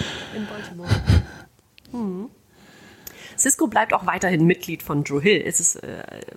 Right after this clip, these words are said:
ist, also, solange es Drew Hill gab, auch Mitglied gewesen, ähm, will aber als Solokünstler weitermachen, nachdem er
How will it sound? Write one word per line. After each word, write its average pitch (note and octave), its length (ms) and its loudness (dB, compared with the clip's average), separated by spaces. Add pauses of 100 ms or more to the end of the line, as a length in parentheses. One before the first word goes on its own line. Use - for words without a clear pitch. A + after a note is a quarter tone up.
ist, - 300 0 (420)
also, D3+ 200 -6 (320)
solange D#3+ 260 0
es E3 120 0
Drew F3 120 4
Hill E3+ 120 2
gab, E3 260 -2
auch - 180 0
Mitglied F3 320 -2
gewesen, F#3+ 300 4 (580)
ähm, G3 340 2
will A#3+ 200 4
aber E3 500 2 (680)
als F#3 160 0
Solokünstler E3+ 840 2
weitermachen, E3+ 760 0
nachdem G3 420 2
er G3+ 340 0